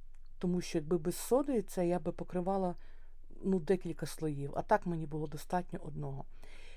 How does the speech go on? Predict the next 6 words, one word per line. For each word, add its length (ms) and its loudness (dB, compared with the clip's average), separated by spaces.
Коли 160 4
вже 180 0
все 200 0
висохло, 500 0
просохло, 600 -2
я, 500 0